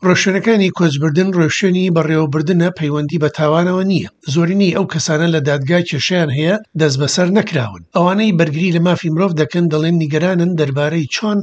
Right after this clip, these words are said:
حکوومەتی وڵاتە یەکگرتووەکانی ئەمریکا ئەو ئامارانە بەکاردێنێت و لە ئاپسەکەوە بەدەستیان دەکەوێت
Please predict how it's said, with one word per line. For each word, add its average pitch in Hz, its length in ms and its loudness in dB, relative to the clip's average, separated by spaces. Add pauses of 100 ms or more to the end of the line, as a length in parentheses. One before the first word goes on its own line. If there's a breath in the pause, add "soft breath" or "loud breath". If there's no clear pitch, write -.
حکوومەتی 175 500 -4
وڵاتە 151 320 -4
یەکگرتووەکانی 156 580 -4
ئەمریکا 180 400 -2 (160)
ئەو 202 120 0 (100)
ئامارانە 151 640 0
بەکاردێنێت 180 760 0
و 226 40 2 (200)
لە 175 120 2
ئاپسەکەوە 185 600 0
بەدەستیان 151 580 0 (100)
دەکەوێت 165 420 0